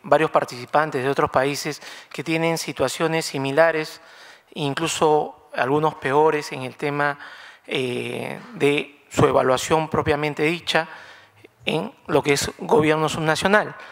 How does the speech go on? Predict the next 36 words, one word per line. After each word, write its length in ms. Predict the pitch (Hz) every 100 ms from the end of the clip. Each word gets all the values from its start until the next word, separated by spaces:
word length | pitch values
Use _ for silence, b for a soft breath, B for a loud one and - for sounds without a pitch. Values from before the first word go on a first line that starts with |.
| B B B B _
Y 200 | 233 254
a 100 | -
su 160 | - 170
vez 180 | 185 196
se 100 | 220
enriquecen 760 | 170 156 147 208 - 185 190 -
porque 280 | 165 - 185
esto 240 | - 190
viene 420 | 185 185 180 185 226
a 140 | 160
través 480 | 160 151 156 165 -
del 260 | 160 151
desarrollo 680 | 143 127 143 165 160 151 156 - B B B B B -
de 260 | 139 139
un 160 | 151 165
ejemplo 320 | 156 175 175
sencillo 680 | - 131 - 160 156 151 156 -
que 440 | 123 117 120 139
el 100 | 131
alcalde 320 | 127 143 147
mencionaba 600 | 139 131 131 147 143 139
la 80 | 160
vez 120 | 156
pasada, 460 | - 139 147 139 147 B B B B B -
el 60 |
problema 400 | 127 143 165 165
que 80 | 143
tiene 240 | 165 165
el 80 | 156
alcalde 340 | 123 160 156 143
Jacinto. 500 | 135 156 131 104 - _ b b _ -
Algunos 340 | 139 165 165
se 120 | - 139
mencionaban, 720 | 123 135 143 156 160 160 - B B B B
preguntaban 580 | 135 135 131 175 160 151
ese, 420 | - 151 147